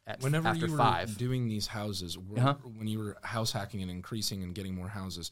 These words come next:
Speaker 1: Mm-hmm.
Speaker 2: were you continuing to rent each property per bedroom? Or
Speaker 1: No.
Speaker 2: whenever you moved to the next one, you would then do just a single long-term lease?
Speaker 1: So when I, when you house hack a single family home that's not a duplex, I just lived there by myself. I didn't rent out the rooms. I lived
Speaker 2: Mm-hmm.
Speaker 1: there by myself.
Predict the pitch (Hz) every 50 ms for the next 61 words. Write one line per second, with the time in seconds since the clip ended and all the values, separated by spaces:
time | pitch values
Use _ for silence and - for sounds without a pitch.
0 | - 120 120 127 143 - - 113 113 107 113 123 131 127 127 127 127 - - 131
1 | 113 104 - - 131 120 117 120 120 123 127 127 120 117 98 90 92 107 - 127
2 | 123 - - - 107 107 107 - - - - 98 101 - 110 104 110 104 - -
3 | - 104 87 90 90 95 104 113 127 143 147 151 151 - _ _ _ _ - 113
4 | 107 107 143 131 110 113 123 110 110 107 107 107 107 104 104 - 104 101 98 104
5 | 104 104 - - 101 95 92 95 90 92 85 92 92 87 87 85 82 90 95 92
6 | 87 80 92 - - 90 - - - 92 90 85 82 82 80 85 82 - - 73
7 | 73 80 82 71 64 - - 160 143 147 151 170 175 160 - - 139 135 139 139
8 | 139 175 196 202 - 180 165 123 120 - - 139 135 127 123 - 120 113 113 110
9 | 98 101 110 110 117 117 107 - - 110 104 101 90 107 98 95 - - 113 120
10 | 120 - - - - _ _ _ _ _ - - 127 143 147 123 - 117 98 95
11 | 104 95 98 95 92 85 - - 98 87 - - - 120 127 147 127 113 107 101
12 | 101 92 85 - 90 85 90 87 82 - - 110 - - - - 113 120 120 120
13 | 123 127 127 120 95 - 117 110 110 101 107 104 113 107 95 95 - - 120 107
14 | 92 92 90 87 - - -